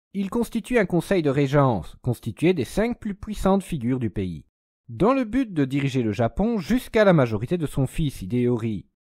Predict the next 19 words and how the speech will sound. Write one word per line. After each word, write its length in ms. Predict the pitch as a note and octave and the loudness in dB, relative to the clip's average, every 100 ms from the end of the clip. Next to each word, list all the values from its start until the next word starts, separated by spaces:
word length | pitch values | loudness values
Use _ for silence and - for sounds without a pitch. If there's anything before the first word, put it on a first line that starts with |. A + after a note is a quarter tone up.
| _ - | _ -10
Après 220 | G#2+ G#2+ | -6 -6
sa 180 | - C3+ | -2 0
mort, 320 | F3+ A#3+ A#3 | 2 2 0
les 100 | C3+ | -4
cinq 300 | - A3 A3+ | -2 0 0
régents 380 | G#3 D#3+ D3+ F3 | -2 2 2 2
ne 100 | E3 | 0
tardent 440 | - A3+ G3+ G#3 | 2 0 4 0
pas 280 | - F#3+ G3+ | 4 4 4
à 40 | |
se 100 | G3 | 2
disputer 840 | F3 E3 - F3+ E3 F#3 E3+ A2 - _ _ _ | -2 -4 -8 -12 -2 2 2 2 -6 _ _ _
et 100 | G#3 | 0
entraînent 340 | A#3 A3 A3 G3+ | 2 2 4 4
avec 280 | E3 C#3 | 4 2
eux 80 | F3 | 2
l'ensemble 560 | E3+ D3+ - D3+ C#3 A#2+ | 4 4 4 2 2 0
du 120 | A2+ | -4
pays, 380 | G2 F2+ C#2+ | -6 -8 -8